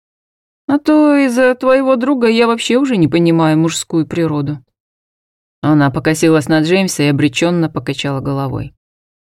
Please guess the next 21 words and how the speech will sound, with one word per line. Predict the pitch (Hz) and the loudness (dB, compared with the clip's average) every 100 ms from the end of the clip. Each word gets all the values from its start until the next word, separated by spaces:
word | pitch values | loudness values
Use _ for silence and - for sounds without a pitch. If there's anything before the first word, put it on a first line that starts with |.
| _ _ _ _ _ _ _ - | _ _ _ _ _ _ _ -8
«Серьёзно, | - 339 339 175 135 139 | 0 4 4 4 0 0
он, | 233 339 | 0 0
похоже, | - 339 359 311 | 0 -2 2 2
отвергает | 294 277 277 269 277 | 0 0 0 2 0
не | 247 240 | 0 -2
только | 208 233 339 | -2 -2 -4
секс, | 320 147 123 - | -4 -6 -6 -2
но | 170 | 0
и | 175 | 2
весь | 170 220 214 | 2 2 0
земной | 175 202 202 220 | 0 2 2 0
смысл | - 196 233 - 247 | 0 2 2 2 0
бытия | 202 - 175 156 202 | 0 0 2 2 0
и | 233 | -2
удовольствий. | 254 285 349 320 - 127 120 _ _ _ _ - | 0 0 0 -4 -8 -12 -12 _ _ _ _ -18
Как | - - | -14 -8
ты | - 349 339 | 0 2 4
вообще | 330 - 311 | 2 2 0
с | 302 | 2
ним | 294 | 2
общаешься? | 294 - 143 127 - - | 2 0 -2 -2 -6 -12